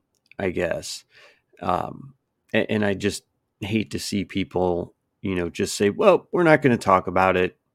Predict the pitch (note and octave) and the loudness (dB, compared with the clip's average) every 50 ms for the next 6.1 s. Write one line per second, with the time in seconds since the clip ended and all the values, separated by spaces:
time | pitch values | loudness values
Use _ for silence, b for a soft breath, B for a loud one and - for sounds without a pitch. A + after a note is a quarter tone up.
0 | _ _ _ _ _ - D3+ D#3 C3+ A2 C3+ E3 D#3 C#3+ C#3+ C3+ - - C3 A#2 | _ _ _ _ _ -4 -4 -2 -2 0 2 2 4 6 4 4 4 2 2 2
1 | A2 G#2+ G2+ F#2 - - - G#2+ G2+ G2 G2+ F#2 F2 F2+ F#2 F2 F2 F2 F2 E2+ | 4 2 2 0 -2 0 2 4 4 2 0 -4 -4 -4 -4 -4 -4 -4 -6 -8
2 | - - F#2+ F2+ F2+ F2+ F2+ F#2+ F2 E2+ F2+ F2+ F2+ F2+ F2+ F2 E2+ E2+ - F#2 | -8 -8 -4 -4 -2 -2 -2 -2 -2 -2 -2 -2 -4 -4 -6 -6 -6 -2 -2 -2
3 | F2+ F#2 F2+ E2+ - F2+ E2 E2 F2+ F2+ F2 F2 E2+ F2 F#2+ - - - _ _ | 0 -2 -4 -4 -6 -6 -2 0 0 2 2 0 -2 -6 -8 -14 -20 -20 _ _
4 | _ _ _ _ _ _ G2 F2 D#2 - - - F2+ - - - - - - - | _ _ _ _ _ _ -8 -8 -8 -6 -2 -2 -2 -2 -2 -6 -10 -12 -18 -20
5 | b b b b b b b b b b - - - G2 F#2 F2+ F2 F2 E2+ E2 | b b b b b b b b b b -14 -4 0 2 2 2 2 0 -2 -6
6 | D#2+ | -10